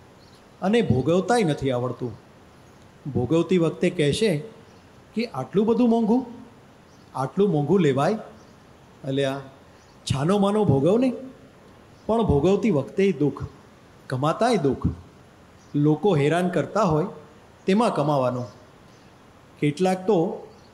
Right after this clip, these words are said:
ઉઘરાણીના પૈસા આપે નહીં એટલે કમાતાય દુઃખ અને સાચવતાય દુઃખ. સાચવ સાચવ કરીએ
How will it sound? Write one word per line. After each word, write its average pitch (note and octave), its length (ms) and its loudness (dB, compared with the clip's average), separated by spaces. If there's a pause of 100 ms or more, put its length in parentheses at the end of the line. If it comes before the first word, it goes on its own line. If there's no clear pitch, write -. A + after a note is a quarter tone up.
ઉઘરાણીના G#3 580 2
પૈસા D#3 340 0
આપે F#3+ 320 0
નહીં C3 180 -4 (720)
એટલે A#3 220 0
કમાતાય E3+ 560 0
દુઃખ C#3 300 -2 (680)
અને A3 200 2
સાચવતાય D3+ 680 0
દુઃખ. C3+ 300 -4 (800)
સાચવ C#3+ 400 -2
સાચવ E3+ 380 0
કરીએ E3 640 0